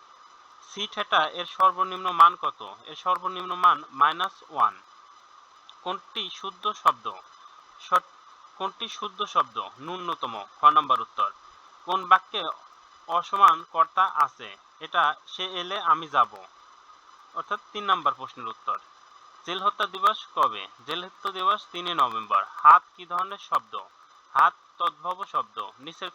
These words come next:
কোন ফলা-, ফলাফলটি নয় ধারা বিভাজ্য? নিচের কোন ফলাফলটি নয় ধারা বিভাজ্য? এটা চার নাম্বার উত্তর হবে,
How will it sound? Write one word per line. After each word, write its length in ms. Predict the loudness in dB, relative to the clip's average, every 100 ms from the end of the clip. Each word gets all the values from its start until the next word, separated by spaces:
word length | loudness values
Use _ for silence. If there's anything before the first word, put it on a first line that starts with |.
| -10
কোন 280 | -6 -6 -8 _
ফলা-, 560 | 4 4 4 -2 -2 -4 -4 _ _
ফলাফলটি 920 | 0 4 4 2 _ -4 -4 -14 -14 -18 _ _ _
নয় 140 | -2 -2
ধারা 220 | -2 -6
বিভাজ্য? 580 | -4 -4 -4 -6 -14 -12
নিচের 260 | -16 -16 -16
কোন 180 | -14 -4
ফলাফলটি 540 | -2 0 -2 -8 -8
নয় 180 | -6 -4
ধারা 160 | -2
বিভাজ্য? 520 | -2 -2 -6 -6 -10 -10 -16 -20 _
এটা 160 | -14 -6
চার 200 | -4 -2
নাম্বার 280 | 0 0
উত্তর 240 | -2 -6 -6
হবে, 240 | -6 -10